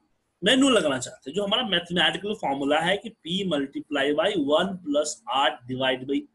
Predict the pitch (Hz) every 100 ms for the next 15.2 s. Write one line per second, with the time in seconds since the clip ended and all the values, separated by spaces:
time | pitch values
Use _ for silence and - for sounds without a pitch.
0 | 147 185 208 - - 170 196 220 165 165
1 | - - 202 196 151 147 - 147 139 -
2 | - _ _ _ _ _ _ _ _ _
3 | 143 139 202 - 123 113 _ _ _ _
4 | _ - 247 220 180 170 170 180 165 156
5 | 165 - 175 175 180 180 160 165 156 151
6 | 185 180 156 165 147 143 147 170 160 170
7 | 147 135 147 143 - 170 147 151 254 -
8 | _ _ - 202 147 135 127 208 - 151
9 | 117 - - _ _ _ - - _ -
10 | 233 330 294 214 180 - 190 170 139 123
11 | 123 233 233 - 135 113 113 - 120 117
12 | _ - _ _ _ _ - 117 113 _
13 | _ _ _ _ _ _ _ _ _ _
14 | _ - _ - - - - 202 247 240
15 | 247